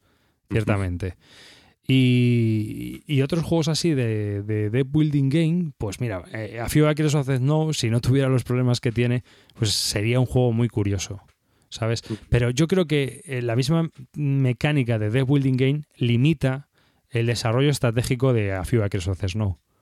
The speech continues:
Speaker 1: Ujú.
Speaker 2: Así que
Speaker 1: Yo
Speaker 2: al
Speaker 1: lo, lo
Speaker 2: final
Speaker 1: tengo, pero lo tengo pendiente de, que, de los problemas que tiene, ¿qué quieres decir? ¿Los que tuvo la primera edición o el juego en general?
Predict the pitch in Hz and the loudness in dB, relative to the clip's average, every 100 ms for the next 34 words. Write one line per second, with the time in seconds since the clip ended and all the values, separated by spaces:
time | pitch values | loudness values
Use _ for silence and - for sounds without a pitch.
0 | _ _ _ _ _ _ _ _ _ - | _ _ _ _ _ _ _ _ _ -12
1 | 107 101 - 110 - 107 123 131 120 117 | -10 -10 -6 -4 -2 2 4 4 4 2
2 | 113 135 147 151 135 113 113 117 123 117 | 2 2 2 0 0 -2 -2 -2 -2 -2
3 | 113 107 110 110 107 - - - - - | -4 -2 0 0 0 -4 -16 -14 -6 -6
4 | - 131 120 - 127 156 170 151 156 175 | -2 0 0 2 2 2 0 -2 -2 -2
5 | 160 - 131 123 120 120 120 - 113 110 | -4 -2 -4 -4 -4 -4 -6 -4 -6 -2
6 | 127 127 147 139 131 131 127 127 123 165 | 0 2 4 2 0 -4 -2 0 0 0
7 | 127 107 123 110 107 - 107 104 101 | 0 0 2 2 2 -4 -6 -6 -10